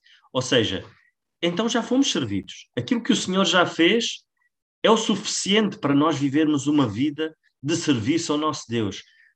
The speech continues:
para vivermos uma vida dedicada ao Senhor. E José propôs no seu coração,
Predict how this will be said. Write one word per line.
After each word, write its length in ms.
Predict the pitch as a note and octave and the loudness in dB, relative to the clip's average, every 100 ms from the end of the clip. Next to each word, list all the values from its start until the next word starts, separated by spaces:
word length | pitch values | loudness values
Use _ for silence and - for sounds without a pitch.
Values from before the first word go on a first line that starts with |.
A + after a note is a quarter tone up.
| _ | _
para 100 | G#2+ | -6
vivermos 500 | F#2+ F#2+ C#3+ E3 D3 | -4 2 4 4 4
uma 140 | D3 | 2
vida 280 | A2+ C#3+ D3 | 4 4 2
dedicada 640 | B2+ E3 D3 - D3 C#3+ D#3 | 0 2 2 0 -2 -2 -2
ao 60 | |
Senhor. 460 | D3+ - B2+ G#2 G2 _ _ _ _ | -2 -4 -4 -4 -6 _ _ _ _
E 100 | G3+ | -4
José 500 | G3 G#3 F3+ A3+ A#3 | -2 -2 -2 -2 -2
propôs 420 | A3+ A3+ G3 A3+ G3+ | -4 -4 -2 -2 -2
no 120 | G3+ | -2
seu 180 | A3 G#3 | -4 -4
coração, 560 | G3 F#3 - G3+ G#3 | -4 -2 -2 -2 -4